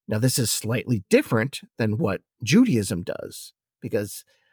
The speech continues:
unlike Judaism, Jesus is still considered to be a holy man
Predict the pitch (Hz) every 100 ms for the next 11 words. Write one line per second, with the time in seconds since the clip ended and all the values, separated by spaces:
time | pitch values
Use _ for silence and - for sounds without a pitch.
0 | _ _ 175 220 190 127 127 214 156 107
1 | 92 95 85 - _ _ _ 117 180 247
2 | 208 - 147 - 170 143 120 - 147 127
3 | 127 107 135 110 - - 143 131 120 107
4 | 104 101